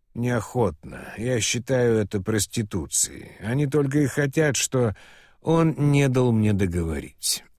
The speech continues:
"Гинзберг", — сказал он. "Гинзберг читает в университетах. И Крилли, и Олсен, и Данкан, и". "Знаю".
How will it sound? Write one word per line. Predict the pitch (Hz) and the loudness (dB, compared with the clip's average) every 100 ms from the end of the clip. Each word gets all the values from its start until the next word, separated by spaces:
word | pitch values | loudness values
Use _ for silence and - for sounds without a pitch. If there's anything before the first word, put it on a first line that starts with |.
| _ | _
"Гинзберг", — | 131 127 208 175 117 92 80 78 - - | -4 2 4 6 4 0 -6 -10 -12 -6
сказал | - - 90 78 78 69 - | -4 -2 -2 -2 -4 -8 -10
он. | - 62 - _ _ _ _ | -12 -12 -18 _ _ _ _
"Гинзберг | 101 113 175 233 240 175 156 143 101 - | -6 0 4 6 6 4 2 2 0 -2
читает | - 147 120 151 170 170 160 120 | -2 -2 -2 0 2 2 0 0
в | 120 | 2
университетах. | 160 160 156 143 - 147 123 120 82 - 82 - - _ _ - | 4 4 4 2 2 0 -2 -2 -4 -6 -18 -20 -20 _ _ -2
И | 190 165 | 0 0
Крилли, | - 180 170 156 110 87 78 - | 2 4 4 4 2 0 -6 -6
и | 156 180 - | 0 0 0
Олсен, | 170 175 170 143 107 - - 80 - | 2 4 6 2 -2 -4 -6 -10 -18
и | - 175 | -6 -4
Данкан, | 156 156 175 165 139 107 107 92 82 - | -2 2 2 2 0 -2 -6 -8 -10 -6
и". | 175 170 - _ _ - | -2 -2 -2 _ _ -10
"Знаю". | 98 90 98 87 78 73 71 69 | -4 -2 0 0 -2 -4 -6 -10